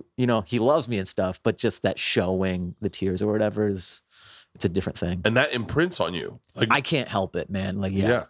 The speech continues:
Speaker 1: I'm think, I'm think I'm somewhere between my dad and my mom, but that's why I'm a little, it's hard to cry at Mister Rogers with my friend.
Speaker 2: Did your dad laugh a lot?
Speaker 1: Yeah, yeah, yeah.
Speaker 2: Was
Speaker 1: It,
Speaker 2: like
Speaker 1: it's weird. You know, like, when I got into stand-up comedy,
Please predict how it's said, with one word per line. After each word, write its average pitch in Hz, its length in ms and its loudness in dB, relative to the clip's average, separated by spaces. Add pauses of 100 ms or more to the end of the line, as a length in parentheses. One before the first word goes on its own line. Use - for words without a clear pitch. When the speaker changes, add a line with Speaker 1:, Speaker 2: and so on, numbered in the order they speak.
Speaker 1:
I'm 117 160 0
think, 127 240 -2
I'm 123 80 0
think - 120 -4
I'm 139 60 0
somewhere 113 260 0
between 101 300 -2
my 92 120 2
dad 95 280 0
and 95 60 0
my 90 100 0
mom, 87 580 0
but - 280 2 (600)
that's 107 240 2
why 101 220 4
I'm 92 120 -2
a 90 40 2
little, 87 440 -2 (520)
it's - 140 0
hard - 160 -2
to - 60 -2
cry 92 300 0
at 90 100 -2
Mister 101 200 0
Rogers 90 420 0
with 92 100 -4
my 92 100 -2
friend. - 380 -4 (160)
Speaker 2:
Did 123 140 0
your 117 80 2
dad 101 220 0
laugh 92 260 0
a 131 40 -2
lot? 156 240 0 (800)
Speaker 1:
Yeah, 113 300 4
yeah, - 260 -4
yeah. 50 240 -12 (360)
Speaker 2:
Was 113 120 6
Speaker 1:
It, 170 80 2
Speaker 2:
like 107 80 4
Speaker 1:
it's - 120 0
weird. 165 220 2
You 131 100 -2
know, 165 120 2
like, 135 260 -4 (240)
when 117 160 2
I 131 60 2
got 160 160 2
into 139 120 0
stand-up 117 300 0
comedy, 117 640 0